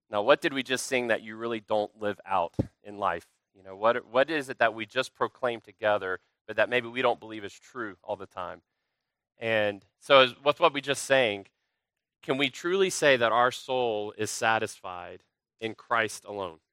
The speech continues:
Is that, is that where you came today, where you are satisfied in who Christ is? So I pray that as we look to his word, we'll be reminded of who, of who he is. Um, it's a great pleasure to be with you.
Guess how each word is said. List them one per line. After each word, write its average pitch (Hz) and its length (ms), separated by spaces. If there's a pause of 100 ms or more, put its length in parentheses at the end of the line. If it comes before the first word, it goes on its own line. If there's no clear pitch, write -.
(460)
Is 101 140
that, 120 260 (140)
is 113 100
that 143 180
where 156 120
you 139 160
came 131 280
today, 120 500
where 110 120
you 110 180
are 104 140 (200)
satisfied 117 800
in 101 100
who 107 280 (340)
Christ 113 420
is? 101 320 (320)
So 120 160
I 113 40
pray 175 200
that 139 100
as 117 100
we 120 80
look 127 180
to 131 60
his 120 220
word, 107 320
we'll 110 80
be 107 140
reminded 101 580 (460)
of 107 160
who, 110 340 (160)
of 101 120
who 113 120
he 101 160
is. 95 380
Um, 98 160
it's 110 100
a 139 60
great 165 240
pleasure 131 360
to 117 80
be 127 200
with 131 200
you. 127 220